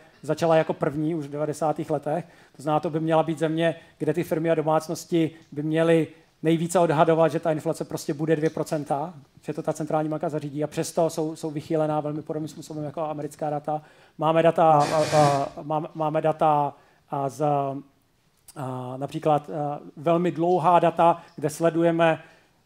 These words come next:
a, jednotlivce po celá desetiletí třeba z Nizozemí a, a, a se stejnými výsledky. A Evropská centrální banka v posledních několika letech začala, a, pro-, a, za-, za-,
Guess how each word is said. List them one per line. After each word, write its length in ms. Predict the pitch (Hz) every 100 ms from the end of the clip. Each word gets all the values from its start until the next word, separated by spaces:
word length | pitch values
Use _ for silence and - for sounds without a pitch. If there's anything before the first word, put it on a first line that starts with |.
| _
a, 260 | 160 147 139
jednotlivce 840 | 165 160 170 170 175 170 185 165 - _
po 100 | 165
celá 240 | 175 170
desetiletí 800 | 165 151 165 175 165 160 175 165
třeba 520 | 165 160 156 151 147 -
z 100 | 127
Nizozemí 640 | 147 147 156 151 143 180 - _ _ -
a, 240 | 143 135 - -
a, 240 | 143 131 139 - - -
a 140 | 143
se 120 | -
stejnými 340 | 147 156 160 160
výsledky. 640 | 147 151 147 - 147 160 - - - -
A 160 | - 156
Evropská 400 | 165 190 170 190
centrální 400 | 196 185 190 190
banka 240 | 175 170
v 60 | 185
posledních 380 | 170 185 180 170
několika 340 | 170 185 170
letech 360 | 175 170 170 156
začala, 540 | 160 175 170 165 156 - _ _
a, 140 | 156
pro-, 320 | 147 165 160 165
a, 260 | 156 147
za-, 120 | 151 175
za-, 220 | 160 151